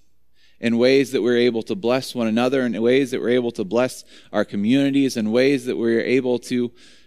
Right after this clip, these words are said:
be blessed ourselves. You know, two or three weeks ago, regardless of kind of your own personal feelings on, uh, inclusion in the church, if you came to the,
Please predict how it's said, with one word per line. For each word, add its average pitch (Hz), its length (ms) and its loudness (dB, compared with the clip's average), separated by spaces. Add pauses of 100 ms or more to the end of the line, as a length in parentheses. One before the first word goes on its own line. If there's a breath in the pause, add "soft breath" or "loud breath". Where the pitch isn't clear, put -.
(300 soft breath)
be 147 200 4
blessed 143 420 -2
ourselves. 123 1400 -8 (4000)
You - 80 -12
know, - 20 -10
two 135 180 -4
or 127 60 2
three 127 240 -2
weeks 127 280 -2
ago, 110 260 2
regardless 113 540 -2
of 104 240 0 (540)
kind 110 140 -2
of 101 200 -4 (1200 soft breath)
your 120 200 -2
own 120 380 2
personal 113 680 -2
feelings 113 600 0
on, 104 500 -2
uh, 107 200 -6
inclusion 120 640 -2
in 110 140 -2
the 104 100 -4
church, 151 360 -2
if 110 140 -8
you 107 80 -4
came 143 340 -4
to 127 140 0
the, 113 220 2